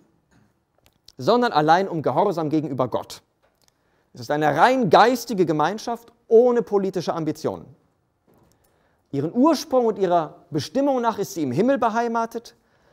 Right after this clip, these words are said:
Auf Erden bildet sie nur eine Pilgerschaft von Fremdlingen auf dieser Welt, die ihr Leben dem Jenseits weihen. Das impliziert keine disjunkte Zuordnung. Man gehört nicht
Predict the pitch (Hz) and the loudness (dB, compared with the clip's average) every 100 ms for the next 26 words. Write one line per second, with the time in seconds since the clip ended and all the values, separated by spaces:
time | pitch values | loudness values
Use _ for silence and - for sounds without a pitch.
0 | _ - 135 - 226 240 269 226 175 208 | _ -10 -10 -6 0 4 4 2 2 2
1 | 190 - 180 175 170 151 143 - 285 285 | 2 -2 -4 -2 -2 -2 -4 -4 -4 -2
2 | 226 - 202 - - 170 - 147 185 170 | -4 -6 -10 -10 -10 -10 -6 -4 -2 -2
3 | 131 135 123 113 104 123 117 110 123 107 | -4 -4 -6 -10 -12 -10 -8 -4 -4 -6
4 | - - _ _ _ _ _ _ - - | -10 -20 _ _ _ _ _ _ -14 -8
5 | 123 160 214 190 180 143 123 143 151 131 | 0 2 2 2 0 -2 -2 0 0 0
6 | 120 117 - 101 104 101 90 73 _ _ | -2 -4 -10 -8 -6 -6 -10 -20 _ _
7 | _ _ _ _ _ _ _ _ _ _ | _ _ _ _ _ _ _ _ _ _
8 | _ - 151 247 247 - 247 - 240 311 | _ -8 -2 0 0 -2 -4 -2 0 2
9 | 262 240 233 233 196 - 180 202 208 233 | 2 2 2 2 0 -4 -2 -2 -2 -4
10 | 269 359 _ _ _ _ _ _ - 160 | -10 -14 _ _ _ _ _ _ -8 -2
11 | 185 185 233 196 180 | 0 2 0 -2 -6